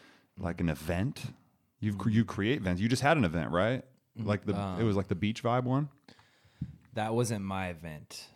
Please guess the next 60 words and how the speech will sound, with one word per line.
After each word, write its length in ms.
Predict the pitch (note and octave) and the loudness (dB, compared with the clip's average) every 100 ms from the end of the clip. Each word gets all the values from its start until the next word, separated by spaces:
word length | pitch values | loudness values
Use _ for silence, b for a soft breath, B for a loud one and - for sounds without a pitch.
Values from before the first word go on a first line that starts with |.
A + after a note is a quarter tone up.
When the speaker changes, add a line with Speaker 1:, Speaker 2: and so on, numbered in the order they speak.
| b b - | b b 2
Speaker 2:
I 80 | |
Speaker 1:
Oh, 60 | G#2 | 4
Speaker 2:
was 60 | A2 | 6
Speaker 1:
wasn't? 260 | A#2+ C#3+ | 4 4
Speaker 2:
kind 120 | B2+ A2 | 0 -2
of 80 | F#2+ | -4
a 40 | |
part 320 | - F#2 F2 | -4 -6 -6
of 140 | F2 F2 | -8 -10
it 40 | |
a 80 | E2 | -10
little 300 | E2+ F#2+ E2+ | -8 -8 -10
bit, 260 | - C#2 | -14 -4
Speaker 1:
What 80 | G#2+ | 0
was 100 | B2+ | 0
it 40 | G2 | 2
Speaker 2:
but 40 | |
Speaker 1:
called? 260 | D#3 E3+ F3+ | 4 2 0
Speaker 2:
it 40 | |
was 120 | G#2 | -4
December 420 | G#2+ G#2 C3 A#2+ G#2+ | -6 -4 -2 -2 0
Luau. 380 | G2+ F2+ E2 F2 | 0 -2 -4 -4
That 100 | G2+ | -4
was 140 | F#2+ | -4
Y 200 | G2+ G2+ | -2 -2
P, 480 | G2+ G#2 F#2+ F#2 F2+ - F#2 | -2 -6 -2 -4 -6 -14 -10
um, 380 | F2+ E2+ E2 E2+ | -10 -10 -12 -14
that 180 | F#2+ D#2 | -14 -12
threw 120 | G2+ | -12
that 180 | F2 E2 | -10 -10
event, 320 | D#2+ E2 D#2 - _ - | -12 -14 -16 -18 _ -12
and 100 | F#2 | -8
I 60 | F2+ | -8
was 400 | E2+ - - - A2 A#2+ | -10 -12 -14 -8 -6 -6
just 180 | B2+ E2 | -6 -6
kinda 140 | G2+ | -6
Speaker 1:
Oh. 40 | G2 | -8
Speaker 2:
did 100 | F2+ | -10
a 40 | |
set 260 | - E2+ - | -10 -12 -10
for 60 | |
that 140 | E2+ E2+ | -10 -10
one. 140 | F2 | -12
But 120 | F2+ | -12
before 300 | F#2 - A2+ | -14 -8 -4
that 200 | A2 F#2+ | -4 -4
was 180 | F#2 F2+ F#2+ - | -8 -10 -14 -14
the 100 | F#2+ | -12
show 200 | G2 F2 | -10 -10
with 140 | - | -10
you 80 | F2 | -12
guys, 380 | E2 D#2+ E2+ - | -10 -12 -12 -14
the 100 | E2+ | -14
October 360 | F2+ - F2 | -14 -12 -14
show. 340 | F2+ F2+ E2+ F2+ B B B - | -12 -12 -12 -14 B B B -2
Speaker 1:
Yeah, 220 | F2+ D#2 | -2 0
that 120 | D#2+ | 0
was 120 | E2+ | 0
fun. 80 | G#2+ | 0
Speaker 2:
And 260 | G#2 G2 | -2 -4